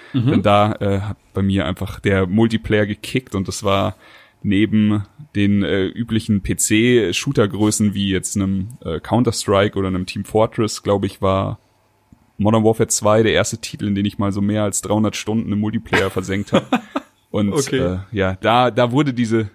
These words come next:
Speaker 2: diese große Liebe eigentlich geboren, die, die ja schon fast falsch ist, denn i-, im Videospielbereich ist es ja, das ist ja fast so wie bei Musik, wenn dir auf einmal ein Rap-Album gefällt und du, du musst dich dann so dafür rechtfertigen, dass du es eigentlich doch ganz geil findest, was da passiert, so, ja,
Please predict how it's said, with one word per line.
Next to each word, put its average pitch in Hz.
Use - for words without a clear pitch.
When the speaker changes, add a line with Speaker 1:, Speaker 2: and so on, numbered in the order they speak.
Speaker 2:
diese 107
große 117
Liebe 131
eigentlich 113
geboren, 113
die, 110
die 120
ja 143
schon 135
fast -
falsch 139
ist, 123
denn 117
i-, 123
im 120
Videospielbereich 123
ist 120
es 117
ja, 113
das 139
ist 165
ja 139
fast -
so 139
wie 135
bei 131
Musik, 131
wenn 127
dir 123
auf 113
einmal 123
ein 120
Rap-Album 120
gefällt 123
und 120
du, 123
du 123
musst 143
dich 135
dann 120
so 117
dafür 120
rechtfertigen, 123
dass 127
du 135
es -
eigentlich 127
doch -
ganz 120
geil 135
findest, 120
was 113
da 120
passiert, 123
so, 110
ja, 98